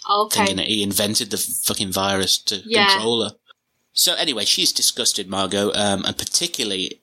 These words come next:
Speaker 2: she's perturbed at the news that they are sleeping in the same room in bed.
Speaker 1: <laughs>
Speaker 2: This is a woman who's about thirty-two years of age. Um, she's not an old lady. She's
Speaker 1: No, no.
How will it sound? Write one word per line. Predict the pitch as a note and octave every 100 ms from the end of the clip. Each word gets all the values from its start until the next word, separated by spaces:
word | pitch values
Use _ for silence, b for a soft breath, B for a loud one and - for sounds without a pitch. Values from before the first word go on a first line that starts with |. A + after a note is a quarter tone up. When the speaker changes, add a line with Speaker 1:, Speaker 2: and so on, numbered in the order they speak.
| -
Speaker 2:
she's | - G#2+
perturbed | - - - A2+ G#2 - - _ -
at | A2+ -
the | G#2 G#2
news | A2 A2 -
that | F#2+
they | G#2+
are | A2
sleeping | - A2+ - A2+
in | G#2
the | G2
same | - G#2 G#2+ G2
room | G#2 G#2+
in | F#2+
bed. | F2 G2 F#2+ - -
Speaker 1:
<laughs> | -
Speaker 2:
This | D#3 -
is | E3
a | B2+
woman | B2+ B2+ G#2+
who's | C3+ D#3
about | - G2+
thirty-two | - G#2+ G#2 G2+ G2 - G2
years | F#2+ F#2+ F#2+ -
of |
age. | G#2 F#2+ F#2 - - B B B B B -
Um, | F#2+ F#2 F#2
she's | - A#2
not | C3 A#2+ -
an | A2
old | A2+ A2 G#2 G#2+
lady. | G#2+ A2 G#2+ G2 G2 -
She's | - - G#2 - -
Speaker 1:
No, | A3+ F#3+ D#3 - -
no. | F#3+ F3+ E3